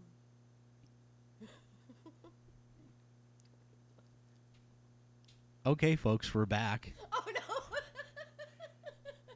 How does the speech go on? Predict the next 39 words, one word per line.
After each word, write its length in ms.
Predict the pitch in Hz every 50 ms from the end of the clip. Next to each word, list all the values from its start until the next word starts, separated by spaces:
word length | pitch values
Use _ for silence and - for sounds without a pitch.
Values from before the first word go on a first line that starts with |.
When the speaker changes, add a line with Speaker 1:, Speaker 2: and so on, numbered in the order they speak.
| - -
Speaker 1:
She 220 | - - 117 110
didn't 240 | 101 104 98 101 98
know 140 | 98 95 98
I 120 | 98 98
was 180 | 101 92 82 92
recording, 480 | 85 - - 107 107 104 98 98 98
but 140 | 92 98 82
I 80 | 80 82
was. 560 | 82 85 95 98 90 80 82 104 123 - - - - - - - - - - - - - - - - - - - - - - - - - - - - -
This 180 | 110 101 - -
is 80 | -
Casey 540 | - - 117 117 113 - - 135 131 131 135 131 120 - - - - - - - - - - - 247 226 220
and 100 | 107 101
a 60 | 101
very 320 | 95 104 123 120 117 113
sick 240 | 101 - - 123 - -
Nico 300 | 107 110 110 - - 92 85 90 95
over 160 | 92 87 85
there. 380 | 87 92 92 78 76 98 107 - - - - - - - - - - -
Speaker 2:
Well, 100 | - - 190
at 60 | 160
least 240 | 160 170 180 180 -
didn't 160 | 170 160 139
say 80 | - 165 160
I 40 | 156
look 100 | 156 156
like 120 | 165 151 127
a 140 | 135 120 -
bag 160 | 135 147 147
of 80 | 139 131
ass 220 | 147 160 165 165 -
this 240 | - 120 120 - -
time. 220 | 127 123 135 170 - - - - - - - - - - - - - - - - - - - - - - - - - - - - - - - - - -
Speaker 1:
Okay. 120 | 123 117 -
Speaker 2:
Go 60 | 127
ahead, 140 | 120 113 -
tell 140 | 214 220 196
the 100 | 180 180
story, 400 | - - - 147 139 139 139